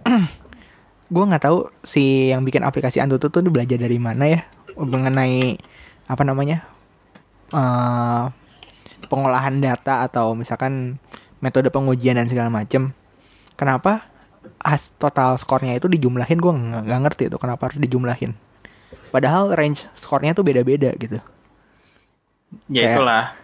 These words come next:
Speaker 1: kayak misalkan sistem, eh, sistem, memori sampai sekarang mu-, se-, sampai sekarang tuh maksimal tiga puluh ribuan lah kira-kira.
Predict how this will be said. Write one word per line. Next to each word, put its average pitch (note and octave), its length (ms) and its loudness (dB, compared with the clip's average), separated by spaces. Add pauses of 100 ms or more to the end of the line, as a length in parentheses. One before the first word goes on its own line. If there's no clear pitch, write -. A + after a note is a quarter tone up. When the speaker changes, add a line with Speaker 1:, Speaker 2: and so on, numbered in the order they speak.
(420)
Speaker 1:
kayak C3 160 0
misalkan D3 300 2
sistem, F#3 580 0
eh, A#2+ 400 0
sistem, A2+ 400 -6 (540)
memori D3 560 2 (640)
sampai B2+ 260 -2
sekarang D3 300 2
mu-, G3+ 260 0
se-, - 300 -2
sampai C3+ 160 0
sekarang D3 180 0
tuh G#3+ 80 0 (220)
maksimal D3+ 480 0
tiga B2+ 180 0
puluh B2+ 240 2
ribuan B2+ 400 2
lah G3 140 0
kira-kira. A#2 400 -4